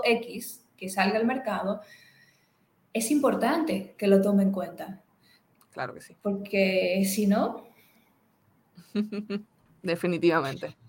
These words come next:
Speaker 1: Entonces, eh, me encantó eso, ese comentario que hiciste sobre diversidad en el mismo equipo y desde el principio.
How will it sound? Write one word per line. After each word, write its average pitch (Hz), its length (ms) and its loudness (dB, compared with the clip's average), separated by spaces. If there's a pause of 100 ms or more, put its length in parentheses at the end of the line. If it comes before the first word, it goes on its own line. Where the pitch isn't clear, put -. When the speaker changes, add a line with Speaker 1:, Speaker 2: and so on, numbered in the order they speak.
(840)
Speaker 1:
Entonces, 240 880 4 (180)
eh, 220 520 6
me 226 120 4
encantó 233 420 4
eso, 359 220 4 (220)
ese 320 240 2 (400)
comentario 269 480 4
que 269 100 0
hiciste 226 840 0 (100)
sobre 208 960 2 (260)
diversidad 226 1080 4
en 226 180 6
el 220 140 4
mismo 247 320 4
equipo 196 580 -2
y 226 120 6
desde 220 260 4
el 202 80 0
principio. 196 640 2